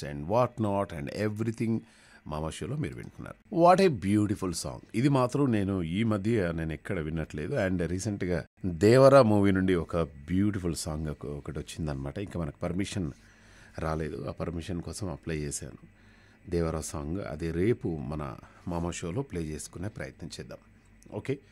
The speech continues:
ఇక లండన్ వాళ్ళు కాసింత మీరు జాగ్రత్తగా ఉండాలండి. పరిస్థితులు ఏం బాగలేవు లండన్లో. దొరికినోళ్ళని దొరికినట్టు తురుముతున్నారట.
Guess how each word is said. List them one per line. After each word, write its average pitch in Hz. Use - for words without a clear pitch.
ఇక 113
లండన్ 165
వాళ్ళు 80
కాసింత 165
మీరు 156
జాగ్రత్తగా 135
ఉండాలండి. 117
పరిస్థితులు 113
ఏం 110
బాగలేవు 104
లండన్లో. 98
దొరికినోళ్ళని 135
దొరికినట్టు 117
తురుముతున్నారట. 156